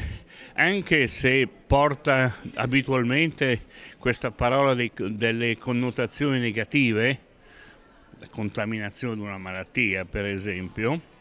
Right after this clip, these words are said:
in realtà il contaminare nel senso culturale è vitale e importante. Le grandi culture sono nate tutte da contaminazioni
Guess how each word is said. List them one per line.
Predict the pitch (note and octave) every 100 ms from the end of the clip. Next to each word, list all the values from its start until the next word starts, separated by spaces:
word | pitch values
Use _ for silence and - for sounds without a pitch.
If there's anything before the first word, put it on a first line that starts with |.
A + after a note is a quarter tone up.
| - - - - - - _ _ _ _ -
in | C#3+ E3
realtà | G3 F#3 E3+
il | D3 -
contaminare | F#3+ G#3 G3+ - F3 E3+ D#3+ D3 B2+ A2+ A2+
nel | A#2+ C3+
senso | - E3+ F#3+ - C#3
culturale | - D3 B2+ C#3 A#2+ G2 G2 A2 - - - -
è | D#3 D#3+
vitale | D3+ C#3+ F3 F3 D#3
e | C#3
importante. | B2 - G#2 F2+ D#2 C#2+ C#2 - D2
Le | A2 D#3 D#3+
grandi | C3+ E3+ G3 F3+ E3
culture | - F3 - G3+ F#3 C#3
sono | - C3+ C3
nate | C#3 - A#2+
tutte | - C#3 - A2
da | G2+
contaminazioni | - A#2 G#2 A2 G#2+ G2 F#2+ - F2 F2 D#2 E2+